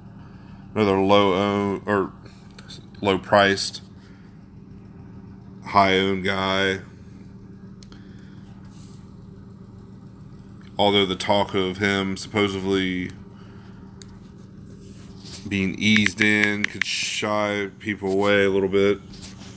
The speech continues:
I don't believe it, though. But if you believe that, then maybe you wanna play some James White, who's a couple hundred dollars cheaper. Should be a lot lower owned than Burkhead.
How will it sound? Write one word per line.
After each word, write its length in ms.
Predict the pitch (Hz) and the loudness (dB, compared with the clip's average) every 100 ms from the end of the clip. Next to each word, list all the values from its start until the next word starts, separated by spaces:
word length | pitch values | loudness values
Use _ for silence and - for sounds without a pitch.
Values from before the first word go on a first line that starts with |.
| - | -6
I 100 | 95 | 0
don't 160 | 95 92 | 2 2
believe 280 | 98 98 98 | 2 4 4
it, 80 | |
though. 380 | 95 101 101 101 - - - - - - - - - - - - - | 2 2 2 0 -4 -16 -20 -20 -18 -18 -18 -18 -18 -18 -18 -18 -8
But 300 | 98 123 139 - - - - - - - - | 6 6 6 0 -18 -20 -20 -20 -20 -20 -14
if 160 | - - | -12 -8
you 120 | 107 | -8
believe 340 | 107 104 107 98 | 0 4 6 6
that, 340 | 104 117 127 - - - - | 4 4 2 -4 -18 -18 -6
then 760 | 101 101 101 101 101 101 101 - - - - - - | -2 0 0 -2 -2 -4 -6 -8 -16 -18 -18 -16 4
maybe 200 | 101 107 | 6 6
you 60 | |
wanna 120 | 107 104 | 6 6
play 160 | 113 | 4
some 180 | 104 104 | 4 2
James 340 | 101 104 110 | 2 2 2
White, 320 | 98 110 123 - | 4 6 6 0
who's 200 | - 95 | -10 -10
a 40 | 92 | -6
couple 200 | 101 98 | -6 -6
hundred 180 | 101 98 | -2 0
dollars 260 | 101 98 | 0 0
cheaper. 500 | - 113 110 117 113 - - - - - - - - - - - - - - - - - - - - - - - - - - | -4 -8 -4 -4 -4 -8 -18 -20 -20 -20 -20 -20 -20 -16 -16 -16 -16 -16 -14 -12 -12 -14 -18 -20 -20 -20 -20 -20 -20 -20 -16
Should 280 | - 120 104 | -2 0 2
be 120 | 104 | 4
a 80 | 101 | 6
lot 240 | 101 104 | 8 8
lower 340 | 101 101 98 101 | 6 6 6 4
owned 220 | 107 101 | 4 0
than 80 | 95 | 0
Burkhead. 680 | 98 95 101 95 95 101 | 2 2 2 2 2 -2